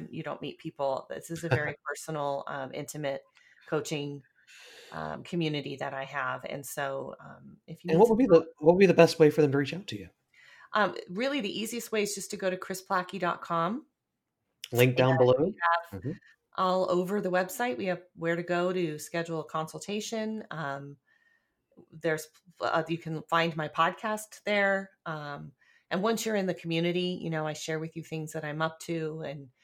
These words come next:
Speaker 1: we just put together a very short four-week intensive if, for people trying to negotiate this very, um,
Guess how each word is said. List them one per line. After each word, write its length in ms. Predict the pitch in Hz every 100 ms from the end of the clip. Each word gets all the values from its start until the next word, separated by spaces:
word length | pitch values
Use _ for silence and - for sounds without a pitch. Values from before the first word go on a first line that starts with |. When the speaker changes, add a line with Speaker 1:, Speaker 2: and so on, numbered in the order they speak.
| _ -
Speaker 1:
we 100 | 170
just 220 | 165 -
put 120 | 170
together 420 | 170 160 156 151
a 160 | 147 139
very 280 | - 151 156
short 580 | - - 156 156 156 - _ _ _ _ _
four-week 440 | - 165 160 160 160
intensive 640 | 156 - 156 - 160 156 - _
if, 140 | - 165 - - -
for 180 | - 160
people 440 | 175 165 160 147
trying 240 | - 160 156
to 60 |
negotiate 520 | 156 151 147 - 156 156
this 320 | 147 - - _ _ _ _ _ _ _
very, 460 | 160 156 160 160 -
um, 460 | 160 147 151 156 147